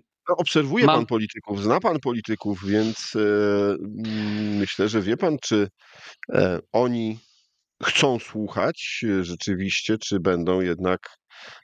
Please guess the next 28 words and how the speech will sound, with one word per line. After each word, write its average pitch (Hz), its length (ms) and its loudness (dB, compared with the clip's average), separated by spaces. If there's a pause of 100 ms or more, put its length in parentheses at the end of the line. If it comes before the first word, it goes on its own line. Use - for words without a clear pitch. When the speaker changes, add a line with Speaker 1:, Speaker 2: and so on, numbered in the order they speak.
(140)
Speaker 1:
mm, 95 720 0 (220)
i 156 160 4
zm-, 120 240 -2
i 160 100 -6
chcą 135 280 2
zmienić 123 420 0
to 98 120 -4
prawo, 87 480 0 (800)
e, 92 200 4
wyborcze, 95 600 0
czy - 180 -4
będą 107 380 0
jednak, 101 420 0
no, 131 220 2
zapatrzeni 113 720 0
w 110 320 2
swoje 131 440 0 (100)
tylko, 87 480 -2 (360)
może 107 240 4
czasem 101 300 -2
krótkowzroczne 90 800 -2 (720)
interesy. 80 640 0 (880)
Speaker 2:
Ja 147 120 2
myślę, 165 300 4
że 165 120 2
najlepiej 160 400 4
można 151 280 2
podsumować, 147 1120 0